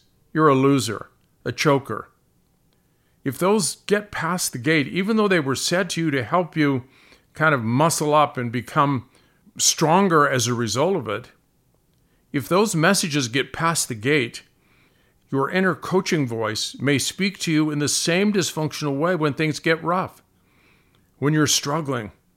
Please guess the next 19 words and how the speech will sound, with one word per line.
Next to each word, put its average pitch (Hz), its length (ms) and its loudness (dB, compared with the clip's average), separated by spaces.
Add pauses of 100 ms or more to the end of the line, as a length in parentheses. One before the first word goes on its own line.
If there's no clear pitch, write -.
(180)
when 131 140 -2
your 127 100 0
back 120 340 -4
is 120 80 -4
against 113 340 -6
the 120 80 -10
wall. 107 400 -10 (1600)
You 160 160 2
really 226 280 4
have 190 200 2
three 170 320 0
options 135 560 0
when 135 100 -6
it 120 100 -12
comes 139 380 -4
to 123 300 -10 (200)
controlling 143 500 2
your 120 140 -2
gate. 107 400 0